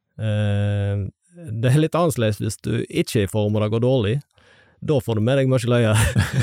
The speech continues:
<laughs> Så da er vel kanskje litt, eh, litt høne og egget der, da, at, eh, når, når du er i form og,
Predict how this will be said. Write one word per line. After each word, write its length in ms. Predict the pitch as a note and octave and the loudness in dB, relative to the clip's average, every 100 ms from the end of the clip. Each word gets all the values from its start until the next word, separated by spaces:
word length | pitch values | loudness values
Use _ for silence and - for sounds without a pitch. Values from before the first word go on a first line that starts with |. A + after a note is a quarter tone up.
| - A#2+ D#3+ F3+ | 2 2 4 2
<laughs> 920 | D3+ G#3+ F3 C#3 - D3+ G#3+ G#3 D3 | 4 4 2 2 2 2 0 -4 -6
Så 100 | - | -4
da 100 | - C3+ | 0 2
er 80 | C#3 | 2
vel 140 | C3 | 2
kanskje 320 | C3 C3 - A#2 | 2 0 0 0
litt, 240 | B2 - A#2 | 0 0 0
eh, 220 | G#2+ G#2+ | 0 2
litt 220 | A#2 A2+ A#2 | 0 0 0
høne 220 | A2+ G#2+ | 0 2
og 80 | G#2 | 0
egget 240 | G#2 - | 0 0
der, 100 | A2+ G#2 | -2 0
da, 140 | G2 | -2
at, 160 | G2 - | -4 -4
eh, 200 | G#2+ G#2 | -4 -2
når, 220 | G2+ G#2+ G#2+ | -4 -4 -4
når 160 | A2 | -2
du 80 | A2 | 0
er 100 | A#2 | 0
i 60 | A#2 | -2
form 360 | C3+ G#2+ G#2 G#2 G#2 | -2 0 0 -2 -2
og, 380 | G2+ G2+ G2+ | -2 -4 -4